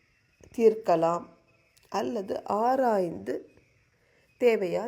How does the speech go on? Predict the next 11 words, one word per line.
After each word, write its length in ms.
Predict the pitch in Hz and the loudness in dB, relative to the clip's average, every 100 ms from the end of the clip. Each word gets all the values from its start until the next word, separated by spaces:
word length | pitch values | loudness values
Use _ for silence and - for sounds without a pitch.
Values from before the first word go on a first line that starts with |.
| 240 | -4
தேவையில்லையா 680 | 214 202 190 175 165 160 185 | -4 0 -2 -2 -4 -2 -2
என்று 280 | 180 175 - | -4 -6 -10
முடிவு 400 | 233 180 190 185 | -6 -4 -2 -4
செய்யலாம். 580 | 185 156 156 151 165 160 _ _ _ - _ | -4 -8 -8 -8 -10 -12 _ _ _ -20 _
ஆனால் 320 | 247 254 311 320 214 | 0 0 -2 0 2
ஆராய்ந்து 760 | 240 277 285 302 320 320 285 - - _ _ - | 2 0 0 0 0 0 -2 -2 -8 _ _ -6
ஒரு 220 | 214 208 | -2 0
ஆசையை 500 | 196 208 208 180 165 151 - _ _ _ _ | 0 -2 -4 -6 -6 -10 -14 _ _ _ _
முடிவு 360 | 196 220 240 226 | -4 -4 -4 -6
செய்வது 500 | 196 165 160 175 277 381 _ _ _ - | -6 -6 -8 -8 -12 -12 _ _ _ 2
பண்பட்ட 680 | 202 226 220 233 - _ | 2 2 -2 -4 -6 _